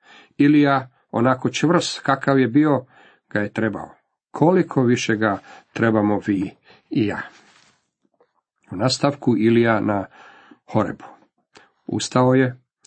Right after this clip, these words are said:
jeo je i pio. Okrepljen tom hranom, išao je četrdeset dana i četrdeset noći, sve do Božje gore Horeba. Ojačan hranom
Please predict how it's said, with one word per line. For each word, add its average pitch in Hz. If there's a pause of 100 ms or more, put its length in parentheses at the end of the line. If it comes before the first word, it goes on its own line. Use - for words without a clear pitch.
(120)
jeo 110
je 110
i 101
pio. - (640)
Okrepljen 135 (140)
tom 104
hranom, 123
išao 131
je 104
četrdeset 98
dana 123 (340)
i 123
četrdeset -
noći, - (460)
sve -
do 170
Božje 113
gore 107 (420)
Horeba. 82 (1120)
Ojačan 180
hranom 98